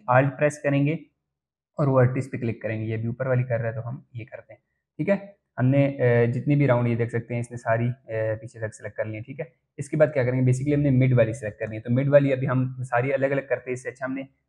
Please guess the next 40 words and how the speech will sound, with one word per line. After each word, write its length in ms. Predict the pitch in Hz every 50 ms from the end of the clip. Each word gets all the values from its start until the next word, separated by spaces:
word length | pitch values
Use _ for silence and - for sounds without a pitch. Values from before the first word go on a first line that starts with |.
| _ -
buyer 260 | 131 123 131 135 143
वाली 160 | 160 156 156
select 280 | 151 151 147 147 147 -
की 80 | 160 160
है 60 | 160
और 120 | 147 131
हम 180 | 123 131 147 165
control 560 | 139 - 127 120 120 120 - 135 143 156 156 151 - -
I 140 | 117 120 117
दबाएंगे। 360 | 113 110 104 104 101 113 120
अब 140 | 120 123 123
इसने 180 | 117 123 - 127
मिड 160 | 123 120 120
वाली 180 | 120 123 135 139
सारी 380 | - - 165 156 147 135 123
select 220 | 127 131 113 101 -
कर 120 | 113 110
दी 100 | 104 110
है। 60 | 107 - _ _ _ _ -
control 340 | 139 131 127 139 151 175 175
I 100 | 165 170
basically 320 | 165 156 151 156 160 160 156
use 200 | 147 143 143 147
होता 160 | 143 - 147
है 60 | 147
जब 160 | 139 143 143 147
भी 100 | 147 147
आप 180 | 135 135 - -
कोई 120 | 143 135
face 460 | 127 131 - 135 131 131 131 131 131 131
या 80 | 131
कोई, 180 | 127 131 127 123 117 - - -
उम, 140 | 123 123 117 -
edge 200 | 131 127 127 123 127
या 120 | 127 123
कोई 160 | 120 - 127 123
वर्टिस 340 | 117 120 117 - 135 -
select 240 | - 123 127 139 135
करते 260 | 139 117 110 - -
हैं 220 | 113 - 113 117